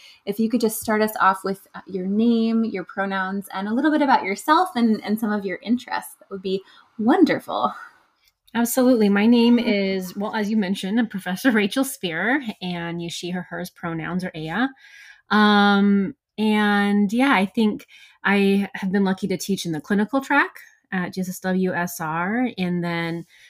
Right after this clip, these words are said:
Speaker 2: sometimes I've taught trauma-informed social work, and I'm excited to be teaching, um, a,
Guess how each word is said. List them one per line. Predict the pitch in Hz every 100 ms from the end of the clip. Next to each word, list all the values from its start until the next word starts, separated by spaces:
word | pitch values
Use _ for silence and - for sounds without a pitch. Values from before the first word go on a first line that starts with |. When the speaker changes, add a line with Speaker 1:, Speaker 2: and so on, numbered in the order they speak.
| _
Speaker 2:
sometimes | - - 208 202 214 196 190
I've | 185
taught | 202 175
trauma-informed | - 180 175 175 175
social | 180 185 - 190
work, | 185 185
and | 175
I'm | 165
excited | 160 175 165
to | 160
be | 165
teaching, | - 175 - 165 160 156 - _
um, | 156 143 143 135 -
a, | 160 160 156 156